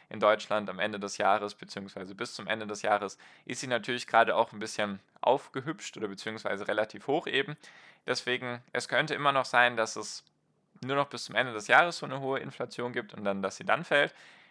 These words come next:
Jedoch habe ich da schon zwei, dreimal gesagt, dass ich dachte, dass sie eben relativ schnell vorbeigehen wird. Aktuell ist es immer noch nicht der Fall, deswegen das Risiko von einer hohen Inflation ist auf jeden Fall gegeben. Es ist Besserung in Sicht, sage ich mal, jedoch ist das noch nicht in trockenen Tüchern.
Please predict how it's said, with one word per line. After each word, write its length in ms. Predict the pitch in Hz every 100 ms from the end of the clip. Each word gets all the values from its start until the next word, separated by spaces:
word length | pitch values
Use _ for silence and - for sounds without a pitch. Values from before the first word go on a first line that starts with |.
| _
Jedoch 400 | - 135 139 135 - _ _
habe 160 | - 131
ich 60 |
da 140 | - 127
schon 180 | 127 120
zwei, 180 | 127
dreimal 320 | 127 127 123 127
gesagt, 460 | 117 120 123 -
dass 140 | 110 113
ich 100 | 104
dachte, 300 | 110 117 104
dass 180 | 101
sie 80 | -
eben 160 | 104 101
relativ 380 | 104 98 113 -
schnell 200 | - -
vorbeigehen 460 | 151 117 113 113
wird. 180 | 113 110 - - _
Aktuell 360 | - 123 135 117
ist 100 | 113
es 100 | 110
immer 160 | 131
noch 100 | 156
nicht 180 | 139 139
der 80 | 127
Fall, 340 | - 117 123 127
deswegen 240 | - 113 107
das 200 | 104 -
Risiko 480 | 143 156 117 120 120
von 180 | 113
einer 220 | 98 104 101
hohen 200 | 113 85
Inflation 520 | 107 104 101 104 92
ist 120 | -
auf 160 | 104 -
jeden 160 | 101
Fall 160 | - -
gegeben. 480 | 185 196 196 175 202 - - - _ _ -
Es 420 | 110 - - - _ _
ist 420 | - - - -
Besserung 540 | - 147 - 127 117 110
in 120 | 101
Sicht, 380 | 117 196 - -
sage 280 | 127 131 156
ich 100 | -
mal, 180 | 147 147
jedoch 300 | 117 123 -
ist 160 | 110
das 160 | 107 -
noch 80 | 90
nicht 180 | 110
in 80 | 107
trockenen 380 | 110 104 110 98
Tüchern. 320 | 107 107 -